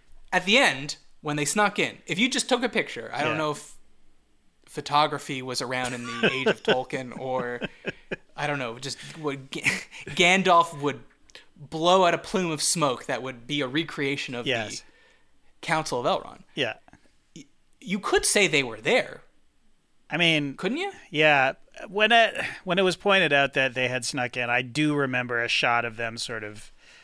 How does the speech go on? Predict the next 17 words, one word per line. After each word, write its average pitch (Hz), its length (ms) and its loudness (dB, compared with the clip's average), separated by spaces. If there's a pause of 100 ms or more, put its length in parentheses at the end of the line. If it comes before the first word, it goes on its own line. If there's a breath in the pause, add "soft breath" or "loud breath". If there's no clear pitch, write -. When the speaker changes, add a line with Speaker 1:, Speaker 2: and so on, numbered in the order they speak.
(140)
Speaker 2:
you 120 100 -14
know, 113 160 -12
peeking 180 360 0
around 139 360 0
the 127 80 -6
corner 123 440 -6
and 110 160 -8
looking 120 300 -8
in 113 400 -12 (160)
at 120 220 4
the 123 80 -18
Fellowship - 680 -14
or 117 120 -12
the 110 100 -12
Council - 640 -12 (360)
or - 80 -18
whatever. - 260 -18